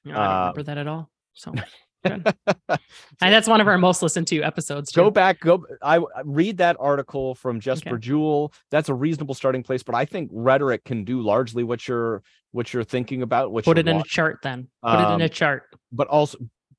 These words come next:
Speaker 2: rhetoric, and specifically rhetoric's influence on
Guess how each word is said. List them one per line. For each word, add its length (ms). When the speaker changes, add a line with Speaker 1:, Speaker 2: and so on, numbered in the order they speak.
Speaker 2:
rhetoric, 480
and 240
specifically 720
rhetoric's 1160
influence 500
on 260